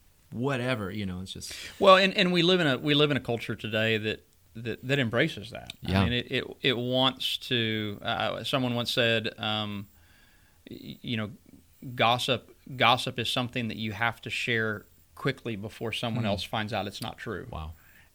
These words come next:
Speaker 2: And,
Speaker 1: Wow.
Speaker 2: and that's, I, I mean, that's what we see with social media. It's like everybody wants to be first. They hear something and they wanna share it
Speaker 1: Yeah.
Speaker 2: before it's proven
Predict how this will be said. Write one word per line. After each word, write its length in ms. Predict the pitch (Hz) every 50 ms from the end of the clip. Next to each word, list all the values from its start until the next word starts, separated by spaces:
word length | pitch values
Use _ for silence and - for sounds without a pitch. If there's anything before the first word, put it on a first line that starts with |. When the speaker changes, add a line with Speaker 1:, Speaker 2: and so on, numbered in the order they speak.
| - -
Speaker 2:
And, 440 | - 123 117 117 117 117 110 107 -
Speaker 1:
Wow. 220 | - 85 87 90 - 131
Speaker 2:
and 200 | 123 120 120 127
that's, 460 | 131 135 - - - - - - - - -
I, 80 | - 120
I 160 | 82 107 127
mean, 100 | 127 127
that's 220 | 120 123 135 - -
what 80 | 147 -
we 80 | 107
see 160 | 101 - 131 120
with 140 | 107 101
social 280 | - 127 110 98 - 101
media. 280 | 98 104 120 123 110 104
It's 100 | 98 -
like 160 | 101 98 - - -
everybody 380 | 131 123 123 131 120 120 113
wants 240 | 110 104 104 101 -
to 80 | - 110
be 100 | 104 92
first. 420 | - - 117 95 - - - -
They 100 | - 123
hear 360 | 117 - - - 180 180 185
something 400 | 180 - - 143 127 127 - 131
and 140 | 117 113 110
they 60 | 110
wanna 420 | 110 110 113 113 113 117 127 131 120
share 400 | - - - 131 123 123 113 110
it 140 | - - - - - - - -
Speaker 1:
Yeah. 120 | 95 92 80 -
Speaker 2:
before 480 | 131 131 127 - - 156 160 156 139 127
it's 120 | - -
proven 720 | - - - - 131 127 117 113 117 107 104 101 101 98